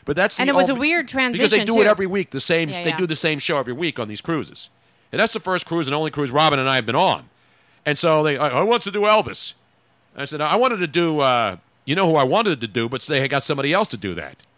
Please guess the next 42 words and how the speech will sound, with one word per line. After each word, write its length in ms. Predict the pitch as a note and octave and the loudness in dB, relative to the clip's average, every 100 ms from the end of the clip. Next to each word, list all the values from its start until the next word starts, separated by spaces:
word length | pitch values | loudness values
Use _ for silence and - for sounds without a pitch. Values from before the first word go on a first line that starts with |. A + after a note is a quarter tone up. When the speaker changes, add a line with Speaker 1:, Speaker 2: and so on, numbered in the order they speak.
| - | -6
Speaker 2:
I 140 | G3 | -6
know. 260 | G3+ G3+ G#3 | -4 -2 0
You 160 | G#3 | 0
wanted 160 | G#3+ A3 | -2 -4
to 40 | G3 | -4
do 80 | G#3 | -6
Frank 240 | G#3+ G3 | -4 -4
Sinatra. 600 | G#3 F#3+ F#3 - D#3+ B2+ D3 | -4 -6 -6 -6 -10 -10 -2
Speaker 1:
Yeah, 220 | A3 A3 | 2 4
I 60 | |
wanted 180 | F3 F3+ | 4 2
to 60 | E3 | 2
do 100 | F3+ | 2
a 40 | |
little 140 | E3 D#3 | 2 0
Sinatra. 580 | D#3+ D#3 A3+ - - F#3+ | 0 2 2 0 -8 -8
Speaker 2:
Yeah. 420 | G3 G3 E3+ C#3 - - | -2 0 -2 -4 -10 -4
Speaker 1:
And 100 | F#3+ | 2
then 100 | G3+ | 2
I 80 | G3 | 4
got 160 | F#3+ | 2
Speaker 2:
And 80 | A3 | 4
Speaker 1:
s-, 120 | B3 | 4
Speaker 2:
I 60 | F4+ | 4
wanted 260 | E4+ D4 B3 | 2 0 -2
to 100 | G#3+ | 0
do 100 | A#3 | 2
Speaker 1:
and 80 | |
I, 120 | B3 C#4+ | 4 6
Speaker 2:
Britney 220 | C4 B3+ | 6 4
Speaker 1:
I, 20 | |
Speaker 2:
Spears 500 | - - D4+ D4 F#3+ E3 | 0 -4 -2 -2 -2 -2
Speaker 1:
I 100 | F#3 | 0
Speaker 2:
because 100 | G#3+ | 2
I 140 | A#3 | 4
Speaker 1:
know. 80 | A3+ | 4
Speaker 2:
know 240 | A#3 C4 | 2 2
that 300 | A#3 A3 C4+ | 2 0 0
one 180 | G#3 F3+ | -2 -8
really 260 | F3+ F3 E3+ | -8 -8 -6
well, 320 | E3 D#3 | -4 -4
but 100 | D#3+ | -4